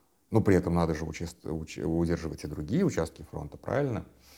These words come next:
А, сгруппировали большое количество войск, и в том числе там и мобилизованные, и так далее, и так далее, и так далее, и все там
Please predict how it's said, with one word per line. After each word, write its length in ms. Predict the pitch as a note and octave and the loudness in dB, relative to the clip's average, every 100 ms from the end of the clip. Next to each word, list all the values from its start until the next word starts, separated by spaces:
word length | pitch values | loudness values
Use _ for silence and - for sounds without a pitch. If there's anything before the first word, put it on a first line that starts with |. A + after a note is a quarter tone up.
| - - - | -20 -18 -4
А, 160 | E2+ | -2
сгруппировали 500 | E2 F2 F#2 F#2 F#2 | 0 0 2 6 6
большое 480 | D#2 F2 F2 - D#2 | 6 6 4 2 -2
количество 540 | - D#2 D2+ - - D#2+ | -2 -6 -6 -10 -6 -2
войск, 420 | F2+ D3 F3+ - | 2 2 0 -6
и 80 | F2 | -2
в 60 | |
том 160 | F2+ E2+ | 2 0
числе 200 | - D2+ | -2 -8
там 200 | D#2 D#2 | -6 -6
и 140 | D2+ | -4
мобилизованные, 1080 | D#2 D2+ D#2+ F2 D#3 E3+ D3 A#2+ G#2 F2+ D#2+ | -4 -2 0 8 8 8 4 2 2 2 0
и 40 | C#2+ | -4
так 220 | D#2 D2+ | -8 -6
далее, 240 | D2+ C#2+ | -6 -8
и 40 | C#2+ | -8
так 160 | C#2+ | -12
далее, 220 | C#2+ D2+ D2 | -10 -10 -10
и 40 | |
так 180 | - E2 | -8 0
далее, 340 | C3+ F3 C#3+ | 4 6 6
и 240 | E2+ D#2+ C#2+ | 6 -2 -6
все 160 | - | -14
там 160 | - | -16